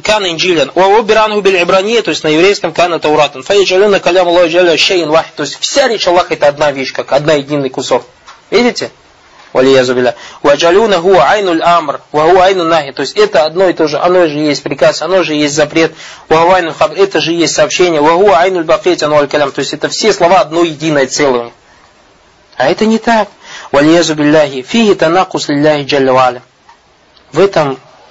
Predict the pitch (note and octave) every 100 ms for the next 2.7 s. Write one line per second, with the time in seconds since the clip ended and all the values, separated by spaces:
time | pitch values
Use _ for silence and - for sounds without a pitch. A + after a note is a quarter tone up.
0 | _ - B2 C3 C3+ C3 F3+ E3 - C#3
1 | B2+ C3+ C3 B2+ - B2+ B2 B2 D3 D3+
2 | D3+ D3+ F#3+ E3 C#3+ - F3+